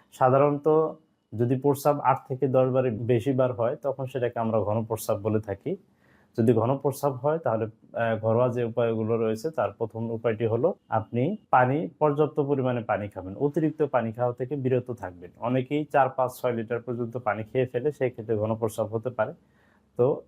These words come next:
দি-, দৈনিক একজন সুস্থ মানুষ দুই থেকে তিন লিটার যদি পানি পান করে, সেটা একটা পর্যাপ্ত পানি পান হিসেবে ধরা হয়ে থাকে।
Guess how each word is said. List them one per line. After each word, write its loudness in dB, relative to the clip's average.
দি-, 2
দৈনিক 4
একজন 0
সুস্থ -4
মানুষ -2
দুই 0
থেকে -2
তিন 0
লিটার 0
যদি -6
পানি -2
পান 4
করে, -2
সেটা 0
একটা -2
পর্যাপ্ত 0
পানি -2
পান -2
হিসেবে -4
ধরা 0
হয়ে 0
থাকে। -16